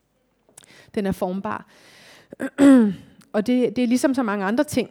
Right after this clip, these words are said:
kan man sige, i vores liv. Der er det ikke noget, altså evnen til at læse, det er ikke sådan noget, der ligesom bare er givet til os, fordi, "Nå, men nu er vi mennesker," ligesom vi har et syn, hvis vi øver det, hvis det er velfungerende, eller, eller en sproglig ligesom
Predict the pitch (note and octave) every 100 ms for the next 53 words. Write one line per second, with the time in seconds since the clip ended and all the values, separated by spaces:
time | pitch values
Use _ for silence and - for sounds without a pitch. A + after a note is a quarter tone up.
0 | - G#3+ G3 - G3 F3+ F3 F3 A3+ C4
1 | - - - - _ _ _ - A#3 B3+
2 | B3 D4+ B3 A3 A3+ B3 A#3 B3+ A#3 A#3
3 | C#4 C#4 C#4+ A#3+ F#3+ G3 G3 A3+ D4+ -
4 | C4+ - - D4 B3+ A#3+ A#3 A3+ G3 A3+
5 | B3 - A3 G#3+ A3+ D4 D4+ - G#3+ A#3
6 | C4 - - G3 G3 - F#3+ F3+ F3+ G#3
7 | A3 F3 E3 - - G3+ F#3 G#3 G3 F#3
8 | E3 - - - A3 F#3 G#3 F3 D#3 E3
9 | E3+ E3+ - F#3 - D#3+ E3+ - F#3+ F3
10 | D#3+ F3+ D#3+ D#3 F#3 E3+ F3 - - -
11 | - F#3 G3+ A#3 G#3+ F#3 G3+ F#3